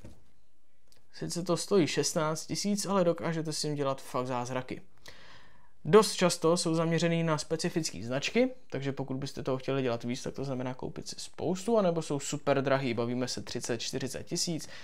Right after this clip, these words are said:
za to, že to pravděpodobně bude umět to, co potřebujete s tou značkou. Tohle stojí čtyři stovky. To znamená ne desetkrát míň, to znamená stokrát míň. Takže pokud plánujete dělat nějaký harakiri,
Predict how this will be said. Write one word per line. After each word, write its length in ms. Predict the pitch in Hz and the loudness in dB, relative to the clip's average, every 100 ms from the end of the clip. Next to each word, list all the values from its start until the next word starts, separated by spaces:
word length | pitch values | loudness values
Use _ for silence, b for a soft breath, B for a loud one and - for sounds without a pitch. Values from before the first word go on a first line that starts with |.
| b b | b b
za 140 | 160 170 | 2 4
to, 260 | 165 156 b b b - | 4 2 b b b -4
že 140 | 151 | -2
to 340 | 139 127 107 - - - | 0 0 0 -6 -12 -4
pravděpodobně 520 | 151 139 135 135 131 | 0 0 0 0 0
bude 200 | 131 123 | 0 -2
umět 280 | - 127 117 | -2 -4 -4
to, 100 | 123 | -6
co 120 | - | -6
potřebujete 480 | - - 110 104 - | -8 -6 -4 -4 -6
s 80 | - | -8
tou 100 | - | -10
značkou. 360 | 76 - - - - - - - - - - - | -10 -10 -12 -12 -14 -14 -14 -14 -14 -14 -10 8
Tohle 520 | 220 196 160 180 185 - | 10 12 10 6 0 -10
stojí 280 | - 156 143 | -4 2 2
čtyři 280 | - 147 139 | 2 0 0
stovky. 400 | - 135 107 - - - - - - - - | -2 -4 -6 -8 -12 -14 -14 -14 -14 -10 0
To 280 | 131 127 - - | 0 0 -4 -6
znamená 440 | 143 135 135 135 | -2 0 4 4
ne 260 | 139 147 139 | 4 4 4
desetkrát 520 | 131 - 131 120 117 | 2 0 -2 -4 -4
míň, 120 | 110 | -6
to 100 | 110 | -4
znamená 320 | 120 123 127 123 | -4 -2 -2 -2
stokrát 540 | - - 131 113 - | -4 -4 -4 -4 -8
míň. 300 | 80 65 - b b b b - | -10 -10 -10 b b b b -4
Takže 220 | 135 139 | 0 0
pokud 360 | - 131 143 | 0 2 0
plánujete 480 | - 139 139 135 143 | 6 6 8 6 4
dělat 240 | 143 139 143 | 4 2 0
nějaký 280 | 139 139 | -2 -2
harakiri, 540 | 131 139 143 151 147 | 0 0 2 4 4